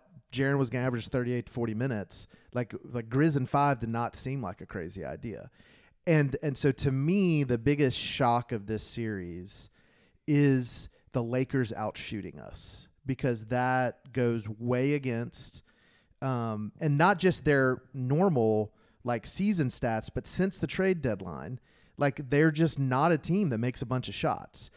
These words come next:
Like, they were a top defensive team, which we'll get to, which is why, you know, which is probably added to our bet-, poor shooting.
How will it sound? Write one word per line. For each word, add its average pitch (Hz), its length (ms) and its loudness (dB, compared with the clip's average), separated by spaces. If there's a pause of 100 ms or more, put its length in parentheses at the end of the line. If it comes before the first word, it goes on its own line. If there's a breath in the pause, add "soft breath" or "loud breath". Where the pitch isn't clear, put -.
(180 soft breath)
Like, 131 160 -2
they 156 160 8
were 143 320 6
a 139 80 -8
top 123 340 -4
defensive 165 500 -2
team, 107 300 -4
which - 320 -6 (100)
we'll 123 160 -4
get 147 180 0
to, 120 140 -4
which 117 200 -4
is 107 100 -8
why, 113 280 -2
you 113 100 -10
know, 107 140 -4
which 117 160 -6
is - 80 -10
probably 113 340 -2
added 113 260 -4
to 110 100 -8
our 110 140 -4
bet-, 107 240 -12
poor 113 160 -6
shooting. 117 460 -10